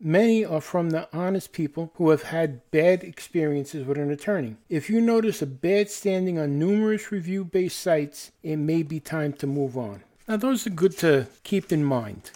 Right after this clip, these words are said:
okay? Those are just some red flags to look at. They're not, they're not set in stone, set in concrete, but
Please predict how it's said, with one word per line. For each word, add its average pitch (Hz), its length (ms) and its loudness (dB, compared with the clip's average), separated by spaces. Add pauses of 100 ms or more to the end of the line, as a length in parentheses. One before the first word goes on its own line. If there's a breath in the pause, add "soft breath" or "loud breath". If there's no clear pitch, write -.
(120)
okay? 165 420 0 (220)
Those 247 180 0
are 277 60 4
just 220 260 0
some 165 240 2
red 202 160 4
flags 175 520 0
to 156 100 -2
look 160 260 0
at. 156 260 2 (480)
They're 202 120 8
not, 226 220 4 (200)
they're 185 140 2
not 175 340 0
set - 320 2
in 165 80 0
stone, 208 560 4
set - 280 -2
in 147 100 -4
concrete, 190 640 -4 (160)
but 202 260 2